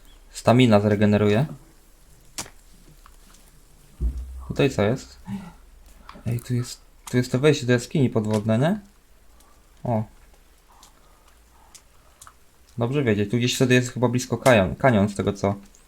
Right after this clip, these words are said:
z tego co kojarzę. O, tam sobie łania pobiegło. Musimy zrobić łuk, żeby na te jelenie polować.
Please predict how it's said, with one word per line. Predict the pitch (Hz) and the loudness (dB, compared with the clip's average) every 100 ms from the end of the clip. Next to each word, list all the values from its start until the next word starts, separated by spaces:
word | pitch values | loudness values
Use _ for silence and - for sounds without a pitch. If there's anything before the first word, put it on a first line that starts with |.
| - - - _ _ _ - - | -20 -20 -20 _ _ _ -20 -20
z | - | -12
tego | 101 110 | -4 -2
co | - | 0
kojarzę. | - 113 104 113 - - - - - - - - - - - - - - - - - - _ _ - - - - | 4 6 6 2 0 -10 -20 -20 -14 -12 -12 -18 -20 -20 -20 -20 -20 -12 -10 -10 -14 -20 _ _ -20 -20 -16 -10
O, | 101 | -6
tam | 101 | -6
sobie | 101 107 104 | -4 0 4
łania | 101 98 | 4 2
pobiegło. | 101 101 107 120 143 - - - _ - - - - - - - - - | -2 -4 -2 -2 -4 -8 -20 -20 _ -20 -20 -20 -10 -8 -8 -14 -20 -10
Musimy | - 156 | -2 0
zrobić | 147 143 123 | 2 2 2
łuk, | 160 135 - - | 4 2 0 -4
żeby | 110 107 | 0 4
na | 110 | 4
te | 107 107 107 | 6 6 8
jelenie | 113 123 110 101 | 6 6 4 2
polować. | 110 101 104 135 | 0 -2 -2 -4